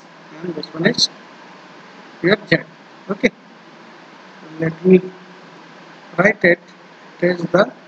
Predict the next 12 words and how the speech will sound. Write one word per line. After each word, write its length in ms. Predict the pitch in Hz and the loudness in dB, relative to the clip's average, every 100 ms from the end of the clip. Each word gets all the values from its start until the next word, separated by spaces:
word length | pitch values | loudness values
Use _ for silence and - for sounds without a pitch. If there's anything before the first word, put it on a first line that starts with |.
| - - - - - | -20 -20 -20 -20 -14
X 260 | 160 - | -14 -2
axis, 520 | 175 180 - 240 - - - - - - - - 165 | -2 0 -2 -2 -4 -12 -20 -20 -20 -20 -20 -20 -4
this 220 | 170 - | -4 -2
one 140 | 175 180 | 2 4
is 160 | 175 | 4
your 180 | 190 262 - - - - 151 147 | 4 0 -4 -20 -20 -20 -20 -2
Y 160 | 180 | 0
axis, 540 | 233 175 - - 254 - - - - - - | 2 2 0 -6 -6 -6 -12 -20 -20 -20 -10
and 240 | 190 254 | -2 0
this 280 | 202 160 165 | 0 0 0
is 120 | 165 | 2
your 180 | 175 262 | 2 0